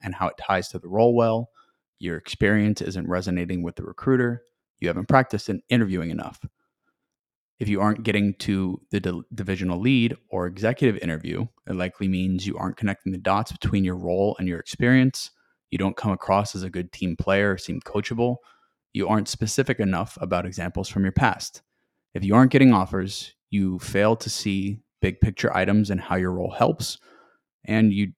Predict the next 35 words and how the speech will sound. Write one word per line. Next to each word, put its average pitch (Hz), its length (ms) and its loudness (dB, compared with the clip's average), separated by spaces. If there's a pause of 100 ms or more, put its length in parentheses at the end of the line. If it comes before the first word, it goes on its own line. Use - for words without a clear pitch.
(120)
don't 98 240 0
seem 98 180 0
like 90 160 -4
a 98 40 -6
culture - 360 -4
fit. - 280 -10 (680)
Each - 300 -2
step - 300 0
in 143 80 4
the 135 60 4
process 104 500 2
allows 95 360 -2
you 101 60 -2
to - 160 -4
analyze 98 440 -2
your 95 100 -4
performance 101 640 0
and 101 140 -4
evaluate 98 580 -2
what 95 200 -2
is 92 120 -6
needed 104 440 4 (220)
to - 100 0
proceed 104 460 0
to 104 80 -8
the 98 100 -4
next 95 240 -4
step. - 240 -8 (500)
If - 160 -6
you're - 80 -4
stuck - 400 2
on 104 80 0
a 92 60 -2
particular - 440 -6
phase, 135 460 2